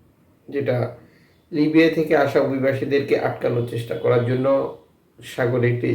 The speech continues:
যুদ্ধজাহাজ পাঠিয়েছে, এরপরেও গেম যে অব্যাহত রয়েছে এবং শরণার্থী আসছে, যার প্রমাণ হচ্ছে গত কয়েক ঘন্টায় রেকর্ড সংখ্যক নৌকা বিপদে পড়া। এদিকে এনজিও সংস্থা অ্যালাম ফোন রেডিও টেকনোলজি আরও একটি বার্তায় নতুন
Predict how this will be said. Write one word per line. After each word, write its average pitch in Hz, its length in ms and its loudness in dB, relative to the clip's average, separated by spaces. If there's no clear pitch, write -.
যুদ্ধজাহাজ 123 540 2
পাঠিয়েছে, 110 380 -4
এরপরেও 151 400 4
গেম 160 400 0
যে 170 100 2
অব্যাহত 151 380 4
রয়েছে 156 380 2
এবং 135 180 -2
শরণার্থী 135 500 -2
আসছে, 147 340 -6
যার 135 260 0
প্রমাণ 120 320 2
হচ্ছে 131 240 0
গত 127 180 -2
কয়েক 120 220 0
ঘন্টায় 123 360 -2
রেকর্ড 117 300 -2
সংখ্যক 135 360 -2
নৌকা 117 280 2
বিপদে 113 380 -2
পড়া। - 200 -6
এদিকে 147 240 2
এনজিও 151 360 4
সংস্থা 175 360 2
অ্যালাম 151 260 2
ফোন 165 220 0
রেডিও 156 200 6
টেকনোলজি 156 480 4
আরও 151 160 4
একটি 156 200 0
বার্তায় 151 460 2
নতুন 131 180 -2